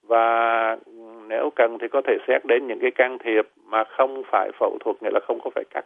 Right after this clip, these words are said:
mà lấy ra. À, người ta có nghĩ tới những cái trường hợp người ta lấy, à, bằng, à, lột da bằng hóa chất là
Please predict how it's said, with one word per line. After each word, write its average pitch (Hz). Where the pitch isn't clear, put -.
mà 104
lấy 107
ra. 127
À, 107
người 104
ta 123
có 127
nghĩ 113
tới 110
những 120
cái 120
trường 104
hợp 101
người 107
ta 117
lấy, 123
à, 120
bằng, 107
à, 101
lột 104
da 113
bằng 101
hóa 117
chất -
là 95